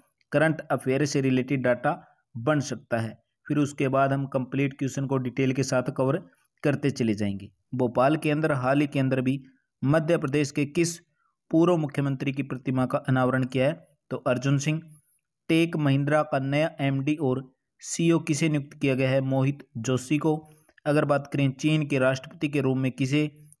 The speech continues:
तीसरे कार्यकाल के लिए चुना गया है? तो शी जिनपिंग को, जो तीसरी बार राष्ट्रपति बने हैं चीन के। कौन हाल ही के अंदर इंडियन एयरफोर्स की फ्रंटलाइन कॉम्बैट यूनिट की कमान संभालने वाली पहली महिला बनी है? सालिम दिमी।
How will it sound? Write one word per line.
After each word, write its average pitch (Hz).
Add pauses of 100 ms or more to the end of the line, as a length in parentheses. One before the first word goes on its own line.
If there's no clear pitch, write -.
(140)
तीसरे 165
कार्यकाल 131
के 131
लिए 131
चुना 127
गया 123
है? 147 (260)
तो 143
शी 160 (260)
जिनपिंग 135
को, 156
जो 139
तीसरी 139
बार 127 (280)
राष्ट्रपति 131
बने 131
हैं 127
चीन 131
के। 147 (320)
कौन 165
हाल 147
ही 156
के 156
अंदर 151
इंडियन 170
एयरफोर्स 147 (200)
की 151
फ्रंटलाइन 156
कॉम्बैट 156
यूनिट 151
की 156
कमान 147
संभालने 139
वाली 139
पहली 143
महिला 139
बनी 139
है? 143
सालिम 139 (120)
दिमी। 139